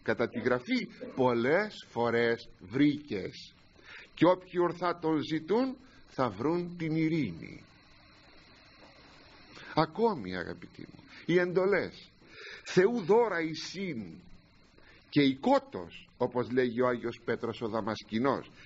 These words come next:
και φυσικά, πολύ φυσικό να είναι δώρα του Θεού, «Πάσα δόσεις αγαθή και παν δώρημα τέλειων άνωθεν εστίν». Από πού οι εντολές;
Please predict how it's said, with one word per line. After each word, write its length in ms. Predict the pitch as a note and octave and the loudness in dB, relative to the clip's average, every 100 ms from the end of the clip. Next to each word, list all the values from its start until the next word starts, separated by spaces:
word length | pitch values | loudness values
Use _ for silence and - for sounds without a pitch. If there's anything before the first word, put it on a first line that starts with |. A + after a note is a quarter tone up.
| - | -6
και 140 | - | 0
φυσικά, 640 | A#2 A#2 - - B3 A3 F#2+ - - - _ - | 0 0 -6 0 0 0 -4 -14 -20 -20 _ 0
πολύ 240 | A#2+ G3 | 0 0
φυσικό 460 | G#3 F3+ D#3+ D3+ C#3+ | -4 -4 0 2 4
να 120 | C#3 | 2
είναι 160 | C#3+ | 0
δώρα 400 | B2 C3+ C#3+ A2+ | 0 2 0 0
του 140 | - A2 | -4 -4
Θεού, 440 | B2+ D3 D#3+ - - - - - - | 2 4 4 0 -10 -20 -20 -20 -4
«Πάσα 340 | A#2+ A#2+ C#3 | -4 -2 -4
δόσεις 580 | G#2+ A#2+ F3 C#3 G#2+ - | -2 2 2 0 -8 -6
αγαθή 580 | G2+ F#2+ F2+ - F3+ A2 - - | -4 -4 -8 -4 -2 -2 -6 -2
και 140 | C#3+ | 0
παν 280 | A#2+ D3+ D3+ | 2 2 2
δώρημα 440 | A#2+ D#3 D3+ C3+ B2+ | 4 2 2 -2 -4
τέλειων 540 | F3+ F#3 F3+ F3 D#3+ - - | -2 -2 0 0 0 -6 -4
άνωθεν 540 | A3 F3 G2+ - F2 | -2 -2 -4 -6 -6
εστίν». 520 | F2+ - F2+ E2+ B1+ - - - | -8 -8 -6 -6 -8 -16 -8 0
Από 240 | F3 G3+ | 2 2
πού 160 | G3+ C#4 | 0 -2
οι 140 | G#3 | 0
εντολές; 720 | C3 G#2 G#2+ G#2+ G2 - - | 0 0 2 2 0 -2 -14